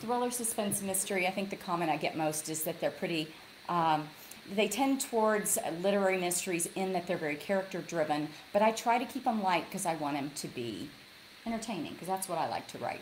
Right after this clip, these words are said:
<laughs> And as I said earlier, it's all about me. So we get back to that point. Um, and in addition, they're very outdoorsy and adventurous, the ones set in Wyoming. Again, no surprise. That's, it's kinda how my life is.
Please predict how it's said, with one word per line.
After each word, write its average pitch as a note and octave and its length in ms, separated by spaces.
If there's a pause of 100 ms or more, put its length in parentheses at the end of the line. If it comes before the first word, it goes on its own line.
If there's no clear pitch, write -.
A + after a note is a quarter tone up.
<laughs> - 80
And G#3+ 100
as A3+ 140
I B3+ 60
said G#3 240
earlier, C3+ 280
it's C3+ 140
all B2 140
about B2+ 220
me. G#3+ 180 (320)
So - 120
we D3 80
get - 160
back E3 200
to E3 80
that D3 220
point. A2+ 160 (440)
Um, G#3+ 380 (300)
and B3 420 (300)
in B3 140
addition, A3+ 800 (300)
they're G#3 160
very B3 420
outdoorsy G#3 720
and E3+ 100
adventurous, D#3 680
the F#3 100
ones D#3+ 260
set - 240
in E3+ 60
Wyoming. D#3 520 (680)
Again, C#3 320 (220)
no F3 200
surprise. D#3 600
That's, - 320
it's F#3 120
kinda F#3+ 220
how E3+ 80
my F3 200
life D#3+ 300
is. D3 280